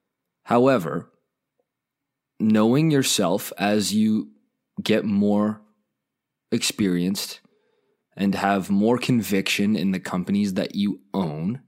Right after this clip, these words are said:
and perhaps becoming a business owner myself, I feel very comfortable with a lot of concentration, running a more concentrated portfolio.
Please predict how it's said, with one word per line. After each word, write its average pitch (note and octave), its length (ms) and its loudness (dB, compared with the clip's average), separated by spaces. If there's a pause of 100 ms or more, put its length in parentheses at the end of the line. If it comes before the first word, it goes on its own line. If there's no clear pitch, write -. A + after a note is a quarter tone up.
(1080)
and C#3 140 2
perhaps D#3+ 480 2
becoming C3 500 2
a A#2 60 2
business G#2 480 2 (140)
owner A2+ 340 2
myself, E2+ 840 -2 (1600)
I A#2+ 140 4
feel C3+ 320 2
very C3 500 2
comfortable G2 920 -4 (400)
with A2 240 -2
a G2+ 40 0
lot F2+ 320 0
of E2+ 160 -6
concentration, - 1040 -6
running A2+ 320 2
a G#2 60 2
more A2+ 360 2
concentrated F#2 880 -4
portfolio. - 600 -10